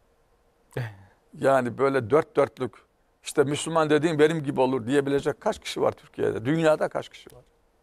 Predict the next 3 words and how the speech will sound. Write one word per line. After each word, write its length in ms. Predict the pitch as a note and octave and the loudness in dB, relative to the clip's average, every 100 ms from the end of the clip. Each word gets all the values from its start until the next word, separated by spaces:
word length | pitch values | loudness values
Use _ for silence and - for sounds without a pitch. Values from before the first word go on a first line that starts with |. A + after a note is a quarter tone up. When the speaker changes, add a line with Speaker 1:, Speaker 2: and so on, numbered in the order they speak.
| _ _ _ _ _ _ _ _ _ _ _ _ _ _ _ _ _ _ - | _ _ _ _ _ _ _ _ _ _ _ _ _ _ _ _ _ _ -8
Speaker 2:
Yani 140 | A2 A#2 | -6 -4
ihlas, 540 | - - C3+ B2 - - _ _ _ _ _ _ | -4 -2 0 -2 -6 -16 _ _ _ _ _ _
huşu, 460 | _ B2+ - C3+ | _ -8 -2 -2